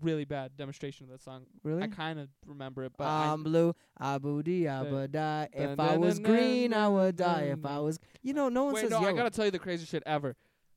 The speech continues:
Speaker 1: Oh my God, I saw this guy named Pat McAfee, whatever. I think I'm not, definitely not pronouncing that right. I'm sorry, I'm butchering that. But he used to play kicker for the, for the Colts, and he has a, and he
Speaker 2: Shout out Peyton Man-, Peyton Manning.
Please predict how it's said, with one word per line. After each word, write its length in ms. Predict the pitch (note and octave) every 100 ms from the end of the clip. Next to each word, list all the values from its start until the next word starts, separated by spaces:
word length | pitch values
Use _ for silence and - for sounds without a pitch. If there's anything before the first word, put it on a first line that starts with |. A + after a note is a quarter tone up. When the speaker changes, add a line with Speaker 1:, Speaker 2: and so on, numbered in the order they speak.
| -
Speaker 1:
Oh 180 | F#3+ F3+
my 160 | D3
God, 300 | C#3+ D#3 C3+ -
I 120 | D#3
saw 340 | - F3+ F#3
this 240 | F3+ F3+ E3
guy 260 | E3 D#3+
named 220 | E3 D#3 F#3
Pat 220 | F3+ E3+
McAfee, 640 | F#3+ F#3 D#3 D3+ D3+ C#3+
whatever. 320 | D3+ D3+ D3 -
I 120 | C#3
think 180 | - C3+
I'm 80 | D3
not, 220 | C3+ C3
definitely 240 | D3+ D#3+
not 100 | C#3+
pronouncing 360 | D3 C3+ C3+ C3+
that 120 | B2+
right. 160 | C3 C3
I'm 120 | C3 C3+
sorry, 200 | C3 C3
I'm 60 |
butchering 300 | C3 C3 C#3
that. 140 | C#3 -
But 160 | E3+ - - _ _
he 100 | G#3+
used 140 | A3+
to 40 | -
play 140 | A3
kicker 380 | - A3 G3+ G3
for 140 | F#3+
the, 220 | D#3+ C#3 -
for 120 | E3+
the 60 | D#3
Colts, 460 | D#3+ D3+ - - _ _ _ -
and 100 | F3
he 100 | G3
has 200 | G3+ G3
a, 140 | -
and 180 | F3 F3+
he 60 |
Speaker 2:
Shout 160 | F#3+ D#3
out 120 | D#3
Peyton 240 | D#3+ D#3 D#3
Man-, 240 | D#3 D3
Peyton 220 | D#3+ D3+
Manning. 360 | D3 D3 D3+